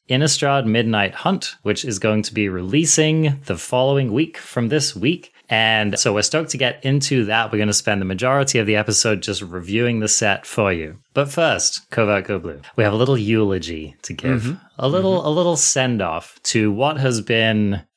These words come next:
Speaker 1: I think I can speak for the both of us, probably one of our favorite formats to play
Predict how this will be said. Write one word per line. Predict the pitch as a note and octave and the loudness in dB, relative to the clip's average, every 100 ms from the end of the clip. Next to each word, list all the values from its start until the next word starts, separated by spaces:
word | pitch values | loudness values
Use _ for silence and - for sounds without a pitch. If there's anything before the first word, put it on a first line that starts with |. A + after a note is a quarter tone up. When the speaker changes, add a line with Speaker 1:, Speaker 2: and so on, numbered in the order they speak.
| _ | _
Speaker 1:
I | F3+ | -2
think | G3 G3 | 0 -2
I | |
can | C#3+ B2 | 0 -2
speak | C#3 A#2 | 0 0
for | A2+ | -2
the | G2 | 2
both | A2+ G#2+ | 0 0
of | G#2+ | 0
us, | G2+ F#2+ - - - | 0 2 0 -2 -4
probably | - A2+ G#2 | 0 2 2
one | G#2 A2 | 2 0
of | G2 | 0
our | F#2 | -2
favorite | - - C3+ A#2+ A2+ | -2 0 2 2 0
formats | - A2+ G#2+ G#2 F#2+ - | 0 0 2 0 -2 -6
to | G2 | -6
play | - F#2+ F2+ F2 | -2 0 0 -4